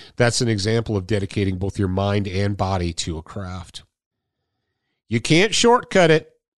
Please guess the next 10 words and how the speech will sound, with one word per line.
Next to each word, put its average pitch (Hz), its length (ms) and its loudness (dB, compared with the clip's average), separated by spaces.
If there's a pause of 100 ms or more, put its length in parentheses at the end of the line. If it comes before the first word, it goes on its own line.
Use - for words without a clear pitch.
(380)
If 113 200 -4
you 165 200 2
wanna 190 340 6
be 151 220 4
legitimately 160 960 4
good, 143 420 4
if 87 160 -6
you 139 140 4
wanna 160 260 6
be 143 380 2